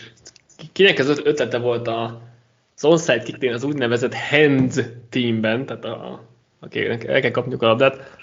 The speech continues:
betenni Nelson Agolort, aki ugye mém is, hogy nem tudja elkapni a labdát, tehát igazából nekem ennyi kérdésem lenne a meccs kapcsán. Ugye miatta volt a, a sikeres onside kick a Cardinalsnak, ez emiatt a Cardinalsnak sikerült a spreaden belül maradni, úgyhogy,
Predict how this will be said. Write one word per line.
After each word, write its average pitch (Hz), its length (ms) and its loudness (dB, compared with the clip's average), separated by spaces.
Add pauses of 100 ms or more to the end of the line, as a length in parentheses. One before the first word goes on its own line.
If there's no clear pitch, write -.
betenni 151 260 2
Nelson 131 320 4
Agolort, 117 520 -2
aki 120 200 -12
ugye 113 220 -6
mém 120 160 0
is, - 180 2
hogy 107 260 2
nem 117 200 0
tudja 113 220 -2
elkapni 117 340 2
a 107 60 0
labdát, 131 360 2
tehát - 520 -12
igazából 123 280 -2
nekem 123 160 -4
ennyi 123 200 -2
kérdésem 110 380 -2
lenne 107 140 -4
a 107 40 -4
meccs 110 160 -2
kapcsán. 151 440 -2 (720)
Ugye 123 140 -4
miatta 120 320 4
volt 120 220 2
a, 113 240 2 (440)
a 117 60 -8
sikeres 117 380 0
onside 120 380 2
kick 117 120 -4
a 135 180 4
Cardinalsnak, 147 640 0
ez 123 120 -2
emiatt 131 380 2
a 117 60 -2
Cardinalsnak 117 460 0
sikerült 123 360 -4
a 127 140 -4 (240)
spreaden 120 500 0
belül 117 260 0
maradni, 117 360 -2
úgyhogy, 117 360 -6